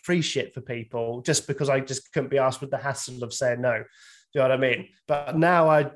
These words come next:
basically outline absolutely everything, all in email, all in the S O W. So if they say, "You said you'd do this," I can go, "Well, if you actually look on the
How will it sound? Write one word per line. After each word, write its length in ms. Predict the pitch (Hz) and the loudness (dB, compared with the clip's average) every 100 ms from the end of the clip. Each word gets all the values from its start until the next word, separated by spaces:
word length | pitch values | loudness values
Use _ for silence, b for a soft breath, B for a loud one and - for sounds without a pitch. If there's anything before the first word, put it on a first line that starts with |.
| _ | _
basically 760 | 160 151 156 143 147 143 143 - | -2 -2 -4 -6 -2 0 0 0
outline 640 | 175 175 170 170 165 143 | 2 2 2 2 4 4
absolutely 640 | 147 165 165 - 160 143 151 | 4 2 -2 -6 -4 2 2
everything, 720 | 151 147 - 120 131 147 - _ _ | 2 0 -4 -4 -4 -8 -12 _ _
all 280 | 190 196 185 | 2 6 6
in 100 | 165 | 4
email, 680 | 151 147 143 143 143 143 - | 4 2 2 4 2 0 -2
all 240 | 190 180 | 0 0
in 120 | 160 | 0
the 160 | 147 143 | -2 -2
S 200 | 131 - | -4 -4
O 120 | 135 | -4
W. 580 | 131 127 127 131 127 127 b b | -2 -2 -2 -4 -4 -6 b b
So 120 | - | -2
if 80 | 196 | 2
they 140 | 190 160 | 2 0
say, 280 | - 165 | 2 2
"You 180 | 165 185 | 2 0
said 240 | - 170 151 | 0 -2 -4
you'd 80 | |
do 120 | 156 151 | -4 0
this," 280 | 151 135 | 0 0
I 100 | 151 | 0
can 160 | 151 151 | -2 -2
go, 300 | 147 143 143 139 _ _ | 2 4 2 -2 _ _
"Well, 100 | 151 | -2
if 140 | 165 160 | -2 0
you 80 | |
actually 240 | 151 139 147 | -2 -2 -4
look 260 | 151 139 | -4 -2
on 220 | 135 131 131 | -4 -4 -2
the 680 | 135 135 131 131 131 131 | -2 0 -2 -4 -8 -12